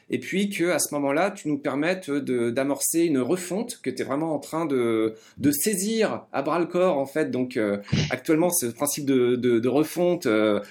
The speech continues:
euh, bah, euh, tu, tu es, euh, coordinateur, chef de projet ou, euh, tous les titres qu'on peut avoir. En tout cas, c'est vraiment toi qui pousse en avant sur l'identification,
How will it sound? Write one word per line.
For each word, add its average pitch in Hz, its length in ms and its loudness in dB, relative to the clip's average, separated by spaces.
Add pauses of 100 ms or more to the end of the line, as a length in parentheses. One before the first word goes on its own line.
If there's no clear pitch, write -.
(500)
euh, 107 340 0
bah, 120 260 0
euh, 117 260 0
tu, 120 200 -8
tu 160 200 8
es, 165 80 10
euh, 135 140 8
coordinateur, 175 640 4
chef 160 180 -2
de 165 100 6
projet 190 580 6
ou, 170 260 8
euh, 139 100 4
tous 139 140 -4
les 185 160 6
titres 202 260 -2
qu'on 156 140 -4
peut 139 140 0
avoir. 196 180 2
En 196 60 -2
tout - 100 -12
cas, 190 100 0
c'est - 160 -4
vraiment 190 240 0
toi 202 200 -2
qui - 160 -2
pousse - 220 -2
en 160 100 2
avant 170 320 2
sur 151 400 0
l'identification, 147 960 -2